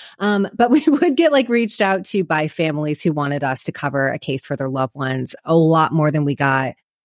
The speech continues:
listener requests. Um, and similar to Jesse, like, I have a system for vetting when we did. Like, we get a lot more TikTok requests for covering cases than we did for a podcast. And, like,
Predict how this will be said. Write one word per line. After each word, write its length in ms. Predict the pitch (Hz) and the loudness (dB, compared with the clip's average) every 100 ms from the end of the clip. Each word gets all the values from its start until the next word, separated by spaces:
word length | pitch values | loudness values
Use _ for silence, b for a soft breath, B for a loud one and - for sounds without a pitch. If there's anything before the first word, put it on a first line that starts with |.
| _ - | _ -2
listener 360 | 160 165 - 147 | 2 2 2 0
requests. 720 | 143 - 135 131 131 - - _ _ _ | 0 0 0 0 -2 -10 -14 _ _ _
Um, 600 | 156 151 143 143 139 123 - _ - | -2 0 2 0 -2 -4 -10 _ -4
and 480 | 170 165 165 160 165 | -2 0 0 -2 -4
similar 360 | - 233 247 226 | -2 0 2 2
to 100 | 214 | 0
Jesse, 460 | 165 147 - 180 170 | -2 -4 -2 -2 0
like, 180 | 160 - | -2 -4
I 140 | 156 | -6
have 220 | 160 165 156 | -2 -2 -2
a 60 | |
system 300 | 170 160 156 | -4 -6 -6
for 140 | 165 147 | -6 -4
vetting 300 | 143 151 147 | -4 -4 -4
when 140 | 143 | -4
we 120 | 139 | -6
did. 360 | 156 247 233 208 | 0 2 2 0
Like, 100 | 196 | 0
we 100 | 220 | 2
get 100 | 233 | 4
a 60 | |
lot 200 | 214 196 | 4 2
more 140 | 165 151 | 0 -4
TikTok 520 | - 156 - 175 - | -6 -10 -4 -4 -4
requests 440 | 180 - 180 175 | -8 -2 -2 -2
for 120 | - 190 | -4 -4
covering 800 | - 175 185 170 170 170 175 170 B B _ - | -2 -2 0 0 0 0 0 -2 B B _ -6
cases 760 | - 175 - 196 180 180 180 - | 0 2 2 2 4 4 0 -2
than 400 | 175 170 165 170 | 0 0 0 0
we 100 | 170 | 0
did 200 | 165 165 | 0 0
for 120 | - | 0
a 80 | 151 | -2
podcast. 800 | - 147 147 - 147 147 147 - - | -2 -2 -2 -2 0 0 -2 -8 -4
And, 560 | 156 151 147 147 147 180 - | -4 -2 -2 -2 -4 -6 -4
like, 360 | 156 147 - | -4 -4 -16